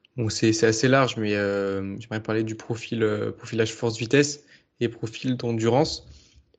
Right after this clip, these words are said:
Mais avant d'évoquer ces deux notions, est-ce que, euh, toi, tu établis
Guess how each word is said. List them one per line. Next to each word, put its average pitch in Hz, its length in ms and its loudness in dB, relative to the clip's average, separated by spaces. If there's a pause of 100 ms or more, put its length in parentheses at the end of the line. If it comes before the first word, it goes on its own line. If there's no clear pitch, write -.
Mais 107 240 0
avant 113 200 2
d'évoquer 120 400 0
ces 120 200 -2
deux 113 160 2
notions, 123 380 0
est-ce 127 140 -2
que, 156 300 4 (560)
euh, 110 140 4
toi, 143 240 2
tu 117 600 -6
établis 139 720 2